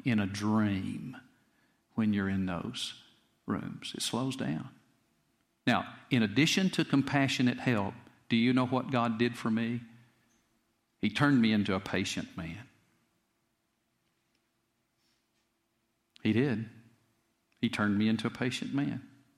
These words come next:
He gave me compassionate help. He gave us compassionate help. And he transformed us in, in our character.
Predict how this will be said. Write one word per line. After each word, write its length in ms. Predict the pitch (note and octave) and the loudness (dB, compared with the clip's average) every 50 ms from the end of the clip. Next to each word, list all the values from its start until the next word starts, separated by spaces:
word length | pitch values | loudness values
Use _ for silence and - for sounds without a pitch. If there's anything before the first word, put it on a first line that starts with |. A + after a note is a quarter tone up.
| _ _ _ _ _ _ _ _ _ _ _ _ _ _ _ _ _ _ _ _ | _ _ _ _ _ _ _ _ _ _ _ _ _ _ _ _ _ _ _ _
He 100 | - C3+ | 2 4
gave 160 | B2+ C3+ C3 | 4 6 6
me 80 | B2+ C3+ | 6 6
compassionate 640 | C3 - C3+ B2 C3+ C3+ C#3+ C#3 - - C#3+ C3+ B2 | 6 6 4 6 6 4 4 4 4 4 2 4 4
help. 300 | B2+ D3 D3 D3+ D3+ - | 4 4 4 4 4 4
He 100 | B2+ A#2+ | 2 4
gave 220 | A2+ B2+ B2 B2+ | 6 6 6 6
us 100 | C#3 C3+ | 4 2
compassionate 640 | - - C#3 C3 C3+ C3 C3 C3 - C3+ B2+ B2+ B2+ | 2 2 2 4 4 2 2 2 2 2 2 2 2
help. 260 | A#2+ B2+ B2 B2 B2 - - - - - - - - _ _ _ _ _ _ _ _ _ _ _ _ _ _ _ _ _ _ _ _ - | 2 2 2 0 -2 -6 -14 -20 -20 -20 -20 -20 -20 _ _ _ _ _ _ _ _ _ _ _ _ _ _ _ _ _ _ _ _ 0
And 60 | A#2+ | 2
he 80 | A#2 A2+ | 2 4
transformed 840 | - - - D#3 D3 C#3+ - - - D3 C#3+ C3+ A#2+ G#2+ G#2 G2 F#2+ | 4 4 6 6 6 6 4 4 2 2 4 4 4 4 2 0 -2
us 420 | E2 - - - - - - - - - - - - _ _ _ _ - | -2 -4 -4 -4 -4 -4 -8 -12 -20 -20 -20 -20 -20 _ _ _ _ 4
in, 400 | B2 A#2 A2 G#2 G2+ G2 G2 - - - - - _ _ _ _ _ - - _ | 4 6 6 6 4 2 0 -2 -10 -18 -20 -20 _ _ _ _ _ -20 -20 _
in 160 | - C3 A#2+ A#2 | 2 4 4 4
our 100 | G#2+ G#2+ | 4 2
character. 640 | A2 - - C#3+ C3 B2 A#2 A2 - - - G#2+ | 0 0 0 2 4 4 2 2 0 -4 -6 -6